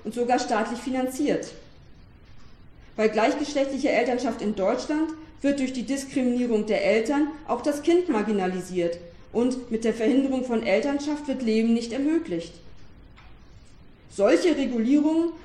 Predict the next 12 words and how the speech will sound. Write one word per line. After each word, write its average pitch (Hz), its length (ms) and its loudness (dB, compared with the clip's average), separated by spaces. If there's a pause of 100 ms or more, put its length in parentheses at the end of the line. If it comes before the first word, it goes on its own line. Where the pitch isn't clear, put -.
beruhen 262 360 6
auf 220 180 -2
ethischen 277 440 -2
Vorstellungen 277 680 -2
von 269 160 -6
einer 220 260 0
gottgewollten, 277 840 -2 (260)
richtigen, 269 880 0
heteropatriarchalen 247 1120 -2
Ehe 226 180 2
und 247 160 0
Elternschaft. 180 680 -6